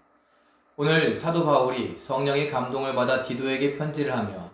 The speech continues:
또 우리에게 디도서를 남겨주며 이렇게 권면합니다. 하나님의 교훈을 빛나게 하려고 하나님의 교훈이 빛나야 한다. 무엇입니까? 우리의 삶을 통하여서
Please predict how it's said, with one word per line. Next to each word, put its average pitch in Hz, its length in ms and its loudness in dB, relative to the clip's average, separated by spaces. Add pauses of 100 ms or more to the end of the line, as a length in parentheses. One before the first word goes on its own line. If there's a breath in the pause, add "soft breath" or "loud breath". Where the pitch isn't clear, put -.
또 120 120 -2
우리에게 120 400 0
디도서를 127 920 -4
남겨주며 120 920 0 (280 loud breath)
이렇게 127 600 -2
권면합니다. 113 680 -4 (840 soft breath)
하나님의 175 560 4
교훈을 143 580 4
빛나게 160 640 -2
하려고 139 600 -4 (540)
하나님의 139 500 -2
교훈이 117 600 -2
빛나야 123 480 -2
한다. 98 420 -8 (140)
무엇입니까? 117 800 -4 (260 loud breath)
우리의 160 340 4
삶을 190 440 0
통하여서 139 760 -2